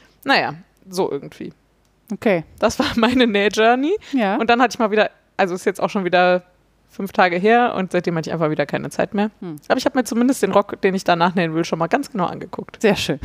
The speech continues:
Speaker 1: <laughs> Ist ja auch schon mal was. Ja, dann Backzeug?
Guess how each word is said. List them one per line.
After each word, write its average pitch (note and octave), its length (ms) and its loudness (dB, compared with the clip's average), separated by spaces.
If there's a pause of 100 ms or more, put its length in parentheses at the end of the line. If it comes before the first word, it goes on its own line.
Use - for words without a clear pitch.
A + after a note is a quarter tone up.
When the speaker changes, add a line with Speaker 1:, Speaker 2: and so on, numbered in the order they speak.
(340)
Speaker 1:
<laughs> - 380 -20
Ist - 120 -10
ja G#4 60 0
auch - 120 0
schon F#3+ 160 -4
mal D#3+ 140 -8
was. - 1160 -18 (1040)
Ja, - 120 -4 (280)
dann B3 420 -2
Backzeug? F4 540 0